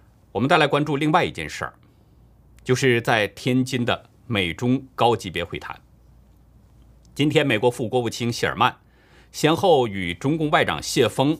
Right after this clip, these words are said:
和外长王毅进行了闭门会谈。随后呢，中共发出了多篇的新闻稿，表示美中之间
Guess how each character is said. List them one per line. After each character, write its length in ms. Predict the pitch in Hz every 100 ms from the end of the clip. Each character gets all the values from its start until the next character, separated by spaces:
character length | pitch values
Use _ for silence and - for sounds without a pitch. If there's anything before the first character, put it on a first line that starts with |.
| -
和 260 | - 98
外 140 | 127 98
长 120 | 76
王 200 | 67 65
毅 280 | 123 147 67 _
进 160 | 107
行 160 | 87 78
了 200 | 78 - _ _
闭 160 | 233
门 180 | 165 64
会 180 | - 87
谈。 260 | - - - _ _ - _ _ - - - _ _ _
随 240 | - 147
后 220 | 196 233
呢， 160 | 170 156
中 240 | 151 160
共 260 | 180 151 123
发 180 | - 143
出 140 | 151
了 80 | 113
多 180 | 113 151
篇 240 | - 101
的 140 | 90 82
新 180 | -
闻 120 | 92 98
稿， 260 | - - _ _ _ -
表 200 | 113 107
示 280 | - 123 -
美 220 | 127 101
中 180 | 139 170
之 140 | 143
间 200 | 131 127